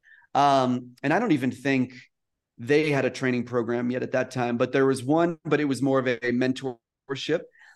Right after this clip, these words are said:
But there weren't training programs yet. This was, you know, before the psychedelic renaissance was really kicking up. And so it was a lot more about mentorship. It was a lot more,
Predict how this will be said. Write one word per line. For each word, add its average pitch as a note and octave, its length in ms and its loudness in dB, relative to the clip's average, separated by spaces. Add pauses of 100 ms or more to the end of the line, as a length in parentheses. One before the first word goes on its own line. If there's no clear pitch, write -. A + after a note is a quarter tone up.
(200)
But - 120 -2
there G3 80 6
weren't G#3+ 220 2
training F3+ 240 0
programs A#2 400 -2
yet. A#2 160 0
This D3 180 -6
was, C#3+ 420 0
you C#3 100 0
know, B2 140 2
before C#3+ 800 2 (1300)
the C#3 60 -10
psychedelic C#3 540 4
renaissance C#3+ 540 0
was B2 160 -8
really C#3 220 0
kicking D3+ 340 -2
up. E3 320 0 (160)
And D3 140 0
so E3 140 4
it - 20 8
was D3+ 120 4
a D#3 40 2
lot D3 260 2
more D3+ 160 2
about C3+ 240 2
mentorship. A#2+ 640 -4
It B2 60 -4
was B2 160 -6
a B2+ 60 -2
lot C3 280 2
more, C3 500 0